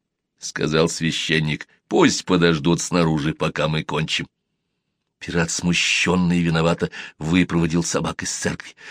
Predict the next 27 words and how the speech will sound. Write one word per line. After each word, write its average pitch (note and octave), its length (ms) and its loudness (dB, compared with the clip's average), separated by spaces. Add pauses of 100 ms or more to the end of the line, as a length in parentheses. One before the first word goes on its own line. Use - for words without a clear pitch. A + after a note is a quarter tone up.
(180)
«Это G2 340 4
нехорошо», — E2 800 0 (640)
сказал - 480 -6
он C#2+ 120 -8
им. - 120 -16 (320)
«Я G2 180 2
сержусь F#2+ 680 0
на D#2+ 140 -2
вас, - 340 -8 (260)
мне F#2+ 200 2
стыдно G#2 640 2
за F2+ 160 2
вас». E2+ 340 0 (380)
Собаки A2 600 0
прижимались E2+ 640 0
к E2 40 -8
земле D#2+ 520 -2 (260)
и E2+ 120 2
жалобно D#2+ 460 0
повизгивали. C#2 640 -10 (300)
«Я C3 260 4
знаю, F#2+ 560 2
что - 260 -4
вы C#2 140 -6
сделали», — B1 640 -8
сказал A#1 400 -10
пират. - 340 -12